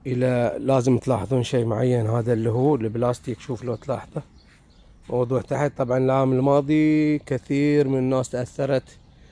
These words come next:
به اللي هو النماتودا، هذا على الأقل يقيك من النماتودا.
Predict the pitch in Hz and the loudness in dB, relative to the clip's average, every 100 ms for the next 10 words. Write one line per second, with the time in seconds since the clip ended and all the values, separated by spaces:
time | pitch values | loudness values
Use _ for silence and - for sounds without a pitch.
0 | - - - 127 117 123 127 131 127 120 | -20 -20 -8 -4 -2 0 0 2 0 0
1 | 123 123 123 117 123 110 104 120 135 139 | -2 -2 -2 -4 -4 -6 -4 -2 0 2
2 | 131 123 - 139 123 117 139 131 - 120 | 0 0 -2 -2 -2 -2 -4 -4 -6 -6
3 | 117 - 135 127 120 - 131 127 135 | -6 -8 -6 -6 -6 -6 -4 -2 -2